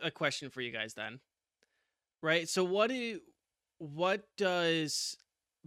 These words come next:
Blood Hunt and Hyperscape do the same, and what does Blood Hunt make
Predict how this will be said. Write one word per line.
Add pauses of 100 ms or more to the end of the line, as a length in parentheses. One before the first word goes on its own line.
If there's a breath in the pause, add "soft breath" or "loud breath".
(140)
Blood
Hunt
and
Hyperscape
do
the
same,
and (100)
what
does
Blood
Hunt
make